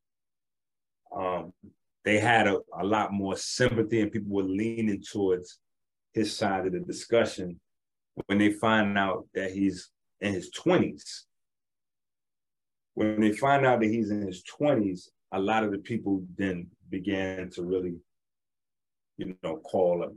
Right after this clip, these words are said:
call him out on the situation. Like, "Bro, you barking up the wrong tree. Your pops got it out the mud. You gotta get it out the mud. You gotta demonstrate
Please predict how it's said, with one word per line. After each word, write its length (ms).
call 360
him 140
out 180
on 100
the 80
situation. 680
Like, 220
"Bro, 160
you 60
barking 400
up 100
the 80
wrong 280
tree. 260
Your 100
pops 400
got 280
it 60
out 200
the 80
mud. 380
You 60
gotta 220
get 240
it 80
out 260
the 60
mud. 400
You 80
gotta 240
demonstrate 840